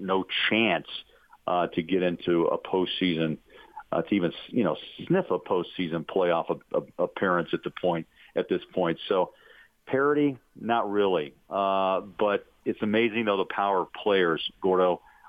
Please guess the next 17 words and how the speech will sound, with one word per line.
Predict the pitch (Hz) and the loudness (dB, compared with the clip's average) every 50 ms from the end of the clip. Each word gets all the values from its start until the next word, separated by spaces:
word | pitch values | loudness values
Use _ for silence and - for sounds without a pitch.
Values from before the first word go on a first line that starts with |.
| - - | -6 -2
where | 98 95 90 | 0 2 2
they | 104 104 101 | 2 2 0
can | - 104 92 90 85 - | -2 -4 -6 -6 -4 -2
dictate, | 107 110 - - - - 107 98 95 92 90 - _ _ _ - | -2 -2 -2 -4 -4 0 0 2 2 0 -2 -6 _ _ _ -4
uh, | - 92 92 92 90 85 | -2 0 2 2 0 -2
decisions, | 82 87 - - - 110 107 101 92 92 101 98 95 87 - - | -2 -4 -2 0 2 2 2 2 2 0 0 0 0 -2 -4 -2
where | 101 95 101 104 | 0 2 2 2
they | 98 98 | 2 2
wanna | 98 92 92 90 87 | 2 2 2 2 0
go | 87 90 95 92 92 92 | 0 2 2 2 2 2
and | 87 82 85 | 0 -2 0
when. | 95 104 107 110 110 113 107 104 _ _ _ _ _ _ _ _ - _ - - | 0 0 2 2 0 -2 -4 -6 _ _ _ _ _ _ _ _ -20 _ -8 -4
And | - 92 92 92 90 90 90 87 87 87 87 90 | -2 0 2 2 2 0 0 -2 -4 -6 -2 0
that | 104 107 107 101 | 2 2 4 2
upsets | 101 - - - 92 85 - - | 2 0 0 -2 -2 -2 -2 -6
me | 90 85 80 - | -14 -12 -10 -6
sometimes | 90 85 82 - - 90 85 82 80 76 73 | -6 -6 -6 -4 -4 -2 -2 -2 -2 -4 -8